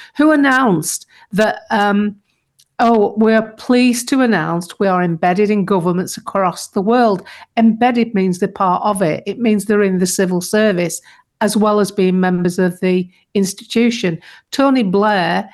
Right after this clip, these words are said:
is obviously won the Charlemagne Prize for working towards the federalisation of Europe. So you've got this man who's pro E U, who's got all these people in the civil service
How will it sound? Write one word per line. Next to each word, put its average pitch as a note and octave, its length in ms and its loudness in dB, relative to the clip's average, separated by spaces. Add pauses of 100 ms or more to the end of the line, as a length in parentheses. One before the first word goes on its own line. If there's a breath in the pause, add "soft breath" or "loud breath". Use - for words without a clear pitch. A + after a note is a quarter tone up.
(120)
is F#3+ 360 -2 (280)
obviously G3 320 -2
won F#3+ 180 0
the F#3 80 0
Charlemagne F#3+ 560 0
Prize F3+ 400 -4
for G3+ 100 -2
working G3 320 0
towards F#3 280 0
the F3+ 60 -2
federalisation F#3 840 0
of F3 120 0
Europe. F#3+ 500 0 (400 loud breath)
So A3+ 240 0
you've G#3 200 2
got A3+ 200 -2
this B3 240 0
man G3+ 220 2
who's G3+ 140 0
pro A#3 340 2
E G#3+ 80 2
U, F3 440 0 (220 soft breath)
who's A3 160 2
got A3+ 160 -2
all C4 160 2
these C#4 240 2
people A#3 340 2
in G#3+ 100 0
the G#3 60 0
civil G#3 320 -2
service F3 600 -2